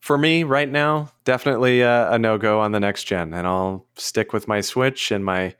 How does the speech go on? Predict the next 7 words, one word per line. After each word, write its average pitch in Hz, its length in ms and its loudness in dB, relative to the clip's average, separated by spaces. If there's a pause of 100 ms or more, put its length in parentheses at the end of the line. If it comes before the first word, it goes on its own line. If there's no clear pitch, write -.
(560)
my 98 100 -2
Pikmin 131 680 0
and 110 140 0
my, 107 340 0 (420)
<laughs> - 420 -20
my, 104 340 0
uh, 98 420 2